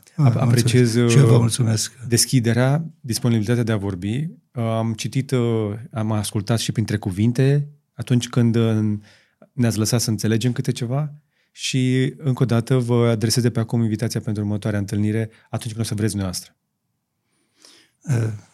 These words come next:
Speaker 1: o să vedeți ecourile.
Speaker 2: Nu, nu vă, nu vă
Speaker 1: Da.
Speaker 2: puneți, uh,
Speaker 1: Da.
Speaker 2: uh, dubii. N-ave-, să n-aveți dubii. Oamenii primesc cu mare bucurie genul ăsta de informație de la sursă.
Speaker 1: Mă, m-aș bucura,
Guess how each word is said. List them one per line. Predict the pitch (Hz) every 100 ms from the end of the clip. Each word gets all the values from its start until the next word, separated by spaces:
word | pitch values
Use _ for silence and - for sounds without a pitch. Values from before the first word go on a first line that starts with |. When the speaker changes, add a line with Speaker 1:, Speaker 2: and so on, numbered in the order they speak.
| 220
Speaker 1:
o | 165
să | - 208
vedeți | 131 139 135
ecourile. | 131 131 123 113 113 113 - - - _ _ _ _ _ _ _ - -
Speaker 2:
Nu, | 139 139 147 143
nu | 139 147
vă, | 143 110 110
nu | 131
vă | 123
Speaker 1:
Da. |
Speaker 2:
puneți, | - 104 98 -
uh, | 101 98 95 123
Speaker 1:
Da. | 120 101 87 - _
Speaker 2:
uh, | - 104 104 107 101
dubii. | 107 101 104 98
N-ave-, | 110 120 107
să | - 127
n-aveți | 127 101
dubii. | 92 90 87 _ _ -
Oamenii | 120 127
primesc | 110 120 117 - - 101
cu | 117
mare | 120 117
bucurie | 98 - 107 104 107 104 101 - _ -
genul | 110 104
ăsta | 104 - 98
de | 98 104 101
informație | 98 98 104 98 95 95
de | 95
la | 95
sursă. | - 101 - _ _ _ _ _ _ _ _ - - _ _
Speaker 1:
Mă, | _ 139 135 127 - _
m-aș | 139 135
bucura, | 120 120 117